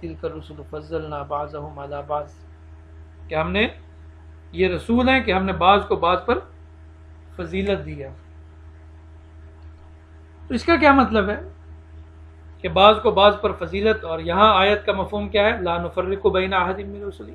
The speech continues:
तमाम नबी नबी होने के एतबार से बराबर हैं। तो इसका मतलब यह है कि जिस तरह तमाम इंसान जो है, इंसान होने के लिहाज से एक सतह पर है, बराबर हैं कानूनी एतबार से, लेकिन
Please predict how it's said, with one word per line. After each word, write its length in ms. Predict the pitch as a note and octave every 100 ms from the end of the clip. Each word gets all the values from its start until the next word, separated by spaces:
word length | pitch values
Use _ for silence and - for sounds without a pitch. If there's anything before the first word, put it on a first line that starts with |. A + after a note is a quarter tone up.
| -
तमाम 380 | E3+ F3 G3 G3
नबी 260 | F#3+ A3 - - - - - - - - -
नबी 260 | E3+ F3+ A#3+
होने 240 | A3 G#3
के 100 | G#3 F#3+
एतबार 360 | F#3 E3+ E3+
से 200 | - G3+ - - - -
बराबर 440 | D3+ D3+ D#3+ G3
हैं। 220 | E3 - - - - - - -
तो 60 |
इसका 200 | C#4+ D#4+
मतलब 320 | C#4+ C4 C#4+ B3
यह 120 | C4
है 60 |
कि 80 | C#4+
जिस 160 | A#3 -
तरह 180 | C4 B3+
तमाम 420 | A3+ A3+ C4+ C4+ A3
इंसान 600 | G3+ G3 - C4+ D#4 A#3+
जो 120 | G3
है, 280 | D3+ D#3 - - - - G#3+
इंसान 360 | A3 A#3 C4+
होने 260 | B3 B3 D4
के 120 | A#3
लिहाज 340 | G#3+ F3+ G3+ A#3+
से 200 | - C#4+
एक 140 | A3+ -
सतह 260 | F3+ E3
पर 200 | D3+ C#3+
है, 120 | C3+ C#3 - - - - - - - - - - - - -
बराबर 460 | D3 D#3 F3+ G#3+ A#3
हैं 160 | F#3 D3 - - -
कानूनी 420 | E3+ F#3 G3 F#3+ E3+
एतबार 440 | D#3 D3 C#3+ C#3
से, 240 | - - - - - - - - - E3
लेकिन 480 | F#3 F#3+ B3 A#3+